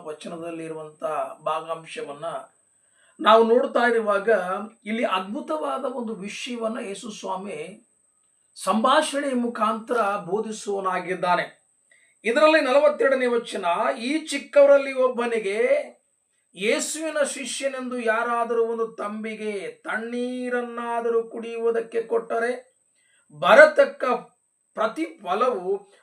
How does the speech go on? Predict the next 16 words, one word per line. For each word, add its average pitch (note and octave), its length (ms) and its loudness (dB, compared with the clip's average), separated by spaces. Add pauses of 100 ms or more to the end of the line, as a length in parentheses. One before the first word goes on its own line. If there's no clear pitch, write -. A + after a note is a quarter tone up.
(100)
ಅವನಿಗೆ F#3+ 460 -2
ತಪ್ಪದೇ G#3 760 -2
ಇಲ್ಲವೆಂದು F#3 680 -6
ನಿಮಗೆ F3 340 -14
ಸತ್ಯವಾಗಿ D#3+ 680 -8
ಹೇಳುತ್ತೇನೆ" D3+ 880 -14
ಎಂಬುದಾಗಿ. C3 640 -20 (640)
ಯಾಕಂದ್ರೆ B3 800 2 (340)
ಈ C4+ 140 2
ತಣ್ಣೀರನ್ನ D#4 1000 2
ಕೊಡುವಾಗ B3 600 0 (160)
ಕೆಲವು A#3 320 -4
ಜನ A3+ 240 -2 (340)
ಯೇಸುಕ್ರಿಸ್ತನ B3 720 -6 (880)
ಸೇವಕರನ್ನ, G#3+ 600 -2
ಪಾದ್ರಿಗಳನ್ನ F3 960 -4